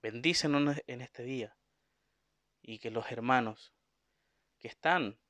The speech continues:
con ese deseo de poder se-, seguir conociendo, dale mucho más ánimo y fuerzas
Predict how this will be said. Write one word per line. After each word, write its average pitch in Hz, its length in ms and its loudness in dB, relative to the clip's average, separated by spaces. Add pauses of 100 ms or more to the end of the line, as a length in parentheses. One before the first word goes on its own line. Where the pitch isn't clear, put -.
(380)
con 117 160 -6
ese 127 180 -2
deseo 127 420 2
de 120 100 0
poder 117 260 -2
se-, - 360 -14
seguir 123 300 -4
conociendo, 123 560 -4
dale 139 340 4
mucho 147 440 -2
más 135 300 -2
ánimo 139 360 2
y 120 40 -4
fuerzas - 680 -4